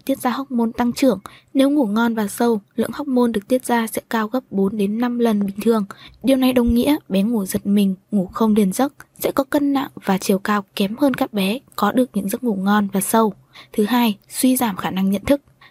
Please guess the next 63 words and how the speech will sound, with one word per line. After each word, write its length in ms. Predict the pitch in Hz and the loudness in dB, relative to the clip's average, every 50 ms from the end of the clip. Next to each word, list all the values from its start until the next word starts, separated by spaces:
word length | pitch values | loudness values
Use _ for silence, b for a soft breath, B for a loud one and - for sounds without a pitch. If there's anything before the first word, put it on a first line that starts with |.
| b b | b b
Não 180 | - 294 285 302 | 0 0 0 2
bé 140 | 285 262 247 | 2 0 0
sơ 180 | - - 254 | 2 2 0
sinh 260 | 254 - 262 240 233 214 | 2 2 2 2 2 -2
và 80 | 202 | -2
trẻ 180 | 196 - 214 190 | -2 -2 -4 -4
nhỏ 240 | 185 190 185 - - - | -2 -4 -6 -6 -8 -8
rất 120 | - 208 _ - | -8 -8 _ -8
dễ 220 | - - 254 269 | -2 0 0 0
bị 100 | 262 254 | 0 -2
tác 240 | - - 240 240 - | -2 -2 -4 -4 -2
động 160 | 240 233 - - 226 - | -2 -2 -2 -4 -12 -12
và 80 | - - - | -12 -10 -2
kích 120 | - 247 - - | -2 -4 -2 0
thích 160 | - 285 - _ - | -4 -4 -4 _ -6
bởi 120 | 247 175 | -6 -4
các 140 | - 220 - | -4 -2 0
yếu 100 | 196 190 | 0 -2
tố 140 | - 185 180 | 0 -2 -2
môi 200 | 190 214 226 214 | 0 0 0 0
trường. 300 | - - 233 220 208 196 B B B B B B B | 2 2 2 2 2 -2 B B B B B B B
Nếu 160 | - 233 247 | 2 2 2
bé 120 | 240 247 240 | 4 2 0
bị 160 | 233 - 254 - | 0 0 -2 -2
giật 140 | 262 262 254 | -4 -4 -2
mình 240 | 233 233 233 226 214 | -2 0 0 0 0
trong 220 | - 233 240 247 | -2 -2 -4 -6
lúc 120 | 262 285 269 | -8 -4 0
ngủ 240 | 269 262 220 - - | 2 2 2 0 -2
do 140 | - - 202 | -2 -2 -2
tiếng 220 | 196 - 202 185 190 - | 0 0 -2 -2 -2 -2
ồn 280 | - 220 220 214 196 185 190 | 0 2 2 2 2 -2 -4
hay 160 | - 214 202 | -4 -4 -4
các 160 | 196 214 208 - | -4 -4 -8 -4
nguyên 200 | 214 214 220 214 | 0 0 2 2
nhân 180 | 214 220 214 202 - | 2 0 -2 -2 -2
ngoại 180 | 220 226 240 - - | -2 -2 -2 0 -2
cảnh 160 | 240 185 180 | -2 -2 -2
khác 280 | - - 247 269 294 B B B B B B B | -2 0 0 0 0 B B B B B B B
thì 80 | - 240 | 0 2
có 120 | - 226 226 | 2 2 2
thể 120 | - 269 | 2 -2
ảnh 200 | - - 202 196 | 0 0 -4 -4
hưởng 300 | 190 190 196 - 196 214 | -2 -2 -2 -2 -2 -2
đến 200 | 165 180 190 190 | -4 -4 -2 -2
não 160 | 208 - - | -2 -2 -2
bộ 200 | 233 254 247 - _ | -2 -2 -2 -2 _
của 120 | - 196 - | -8 -6 -4
bé. 240 | 196 185 190 233 302 B B B B B B B B | -2 -2 -2 -2 -6 B B B B B B B B
Khi 140 | - 330 311 | 2 2 2
não 160 | 311 294 294 | 2 0 0
bộ 180 | 294 302 294 - | 2 0 0 0
bị 140 | 247 - - | -2 -6 -2
tổn 140 | - 185 - - - | -2 -2 -2 -2 -2
thương 260 | 240 254 247 233 208 - - | 2 2 2 2 0 -4 -4
thì 80 | 202 | -2
có 100 | 185 - | 0 0
thể 120 | 196 - 214 - | -2 -2 -2 -2
làm 200 | 196 196 180 190 | -2 -2 -2 -4
suy 220 | - - 220 220 | -2 0 0 0
giảm 200 | 220 220 185 180 | 0 -2 -4 -4
nhận 140 | 185 196 - - | -6 -6 -2 0
thức, 140 | - 277 | 0 0